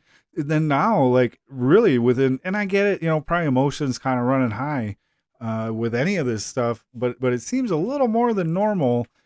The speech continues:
uh, that between the overtime blunders on those decisions,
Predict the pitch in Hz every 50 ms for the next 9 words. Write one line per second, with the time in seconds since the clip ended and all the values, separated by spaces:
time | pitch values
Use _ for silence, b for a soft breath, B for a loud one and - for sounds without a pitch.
0 | _ _ _ _ - 120 127 127 131 127 139 135 131 123 123 127 131 131 - -
1 | 165 151 143 139 135 127 98 107 143 160 185 185 165 - 170 180 185 175 170 170
2 | 175 180 180 175 185 185 180 180 165 156 135 127 123 123 139 156 151 131 120 120
3 | - - - 170 170 165 170 175 175 175 170 160 -